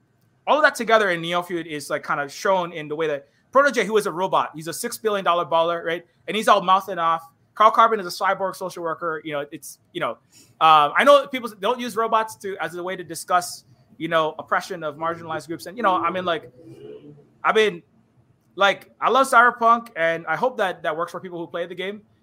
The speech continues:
And, you know, it's like, uh, like, it just, you know, I, I, I'm like, I,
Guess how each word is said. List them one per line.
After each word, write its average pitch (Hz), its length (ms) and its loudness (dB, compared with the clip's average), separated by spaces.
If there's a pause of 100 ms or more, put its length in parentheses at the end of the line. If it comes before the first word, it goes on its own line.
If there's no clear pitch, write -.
(160)
And, 156 360 -4
you 220 80 -12
know, 165 200 0
it's 156 200 -12
like, 170 220 -4
uh, 143 320 -4 (100)
like, 165 220 -12
it 175 100 -18
just, - 320 -18
you 196 60 -16
know, 175 240 -10
I, 156 200 -12
I, 170 120 -12
I'm 185 60 -8
like, 180 180 -8 (180)
I, 202 100 4